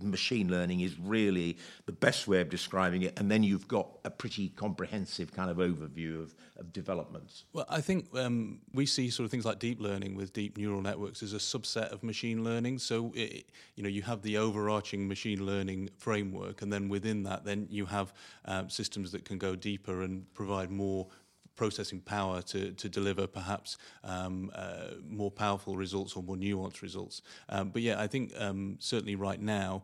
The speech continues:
Speaker 2: when, when people talk about A I in, uh, either in business or,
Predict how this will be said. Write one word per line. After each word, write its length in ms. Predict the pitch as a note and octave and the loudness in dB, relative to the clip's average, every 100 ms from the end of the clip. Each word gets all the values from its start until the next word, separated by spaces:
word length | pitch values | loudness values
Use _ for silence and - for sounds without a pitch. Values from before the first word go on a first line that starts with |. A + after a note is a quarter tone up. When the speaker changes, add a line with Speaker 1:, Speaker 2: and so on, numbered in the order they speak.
| - - | -10 -8
Speaker 2:
when, 160 | A2 A2 A2+ | 0 0 2
when 240 | A2 G#2 | 2 2
people 320 | B2 A#2+ G#2 - - | 0 -2 -2 -6 -2
talk 240 | C3 - | -2 0
about 220 | G2 F#2+ F#2+ | 0 0 -2
A 120 | F#2 | -2
I 220 | F#2 F#2 F#2+ G2 | -2 -4 -6 -6
in, 140 | G2 F#2 | -8 -8
uh, 180 | G2 G2 | -6 -6
either 140 | F#2+ | -6
in 80 | F#2 | -2
business 440 | A2+ A2 G#2+ G#2 | 0 2 0 0
or, 260 | G2 F#2 | -2 0